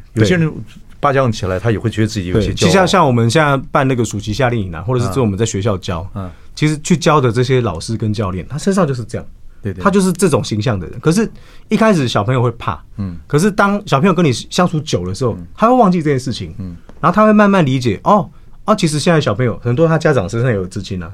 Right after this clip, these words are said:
Speaker 2: 嗯。
Speaker 1: 对不对？不管是欧美的，或者是传统的日本的，啊，他们的爸爸妈妈也是这样。啊，他们接触的这些人，
Speaker 2: 对啊，要看行为。
Speaker 1: 其实，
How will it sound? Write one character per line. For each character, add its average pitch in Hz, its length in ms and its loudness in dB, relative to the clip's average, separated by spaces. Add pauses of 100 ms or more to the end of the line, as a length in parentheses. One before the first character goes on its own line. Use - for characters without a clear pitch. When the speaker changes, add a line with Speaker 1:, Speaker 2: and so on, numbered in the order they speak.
Speaker 2:
嗯。 90 160 -10 (180)
Speaker 1:
对 127 100 -2
不 117 60 2
对？ 110 60 4
不 151 100 -2
管 135 100 4
是 123 100 0
欧 135 200 2
美 104 220 0
的， 87 100 -6
或 127 160 0
者 135 60 0
是 127 40 -2
传 110 240 -4
统 107 200 -2
的 85 80 -8
日 123 180 -4
本 76 240 -10
的， - 160 -16 (460)
啊， 175 120 -6
他 214 120 2
们 170 100 4
的 127 80 0
爸 135 160 2
爸 104 160 -2
妈 110 100 0
妈 113 160 0
也 87 80 -4
是 92 140 -12
这 92 140 -8
样。 92 160 -10
啊， - 80 -2
他 202 160 2
们 180 100 4
接 180 140 4
触 170 120 0
的 135 120 2
这 139 100 4
些 151 220 2
人， 98 180 0
Speaker 2:
对 113 60 0
啊， - 20 -2
要 - 0 -
看 135 160 2
行 131 220 0
为。 80 120 -4
Speaker 1:
其 78 40 -10
实， 80 60 -16